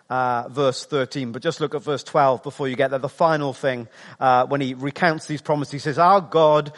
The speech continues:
will you not judge them?" That's the, the, the vast army. "For we have no power to face this vast army that is attacking us." Have you come to a situation in your life,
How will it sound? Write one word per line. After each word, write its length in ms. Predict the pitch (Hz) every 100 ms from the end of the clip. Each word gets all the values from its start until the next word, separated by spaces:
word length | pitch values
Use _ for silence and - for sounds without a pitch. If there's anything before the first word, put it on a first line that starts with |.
| - 160
will 300 | 139 165 185
you 80 | 190
not 300 | 175 170 147
judge 340 | 160 147 -
them?" 240 | - 123 131
That's 280 | 131 131 -
the, 200 | 127 110 - _
the, 140 | 127
the 240 | 123 113 120
vast 360 | 143 131 123
army. 220 | 131 127 120
"For 180 | 196
we 200 | 180 196
have 420 | 185 - 247 277 226
no 300 | 254 254 247
power 560 | - 254 220 156 143
to 160 | - 165
face 460 | - 196 196 -
this 220 | 185 175 -
vast 420 | 185 175 165 -
army 440 | - 160 147 143 139 - - -
that 160 | 156
is 160 | 147 156
attacking 500 | 147 160 156 143 127
us." 420 | 110 - - - _ _ _ _ _ _ _ _ _ _ _ _ _
Have 320 | 214 220 165
you 400 | 202 269 302 311
come 440 | - - 269 269 -
to 180 | 285
a 80 | 262
situation 960 | - 262 190 - 233 233 226 - 226 220
in 180 | 220 208
your 420 | 220 254 262 214
life, 460 | 127 120 143 165